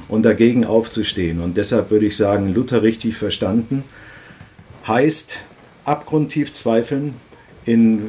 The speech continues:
in völlig verzweifelten Situationen zu stecken. Seine Lieder machen das deutlich, ja, wie er wirklich geschrien hat um Erkenntnis. Und dann von den Knien,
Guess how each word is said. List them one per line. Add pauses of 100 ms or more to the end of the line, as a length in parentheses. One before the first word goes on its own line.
(140)
in
völlig
verzweifelten
Situationen
zu
stecken.
Seine
Lieder
machen
das
deutlich,
ja, (520)
wie
er
wirklich
geschrien
hat
um
Erkenntnis. (720)
Und
dann
von
den
Knien,